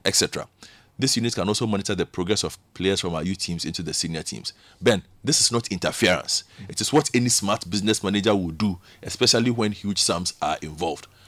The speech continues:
Government cannot keep spending money on something without being in control somehow of the mechanism that will guarantee success. Clairefontaine in France is a government policy decision.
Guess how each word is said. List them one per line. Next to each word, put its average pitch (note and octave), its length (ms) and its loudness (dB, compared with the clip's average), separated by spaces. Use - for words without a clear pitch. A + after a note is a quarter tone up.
Government B2+ 280 4
cannot A2 220 2
keep A2 140 -4
spending G#2 380 2
money G2 220 0
on F2 120 -2
something A2+ 340 0
without F#2+ 340 2
being G2 220 0
in E2 80 -6
control A2 480 -2
somehow G#2 320 2
of F2+ 80 0
the F2+ 80 -2
mechanism G#2 560 -2
that G#2+ 240 0
will F2+ 120 0
guarantee G2+ 440 2
success. - 600 4
Clairefontaine B2 640 4
in F2 140 -4
France G2 360 0
is - 120 -2
a E2+ 80 -4
government B2+ 640 -2
policy G#2+ 320 0
decision. - 400 -2